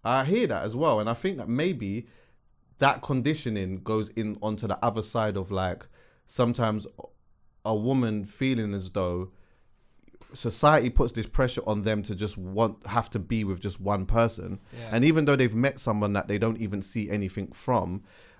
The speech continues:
Speaker 1: I guess there's, like, maybe a light pressure on themselves where it's like they need to make sure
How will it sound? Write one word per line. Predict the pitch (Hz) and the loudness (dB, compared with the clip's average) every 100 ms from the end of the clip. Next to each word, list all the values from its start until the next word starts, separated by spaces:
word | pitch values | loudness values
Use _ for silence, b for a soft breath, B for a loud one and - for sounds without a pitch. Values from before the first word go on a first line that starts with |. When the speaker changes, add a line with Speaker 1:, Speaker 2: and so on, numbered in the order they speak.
| B _ _ _ _ | B _ _ _ _
Speaker 1:
I | 117 117 | -2 2
guess | 139 151 | 4 2
there's, | 139 120 120 | 2 2 4
like, | 113 101 - - - | 2 2 -2 -20 -16
maybe | 107 120 131 120 | -4 0 2 2
a | 120 | 2
light | 117 123 - | 4 2 2
pressure | 131 120 113 107 | 0 0 -2 -2
on | |
themselves | 107 104 - 117 104 | -2 -4 0 0 2
where | 101 | -2
it's | 101 101 | -2 -2
like | 101 98 - - b b b | 0 0 -2 -20 b b b
they | - 113 | -2 2
need | 117 131 131 | 2 2 2
to | |
make | 113 117 - | 0 0 -2
sure | - 135 104 98 120 | -4 0 2 0 -2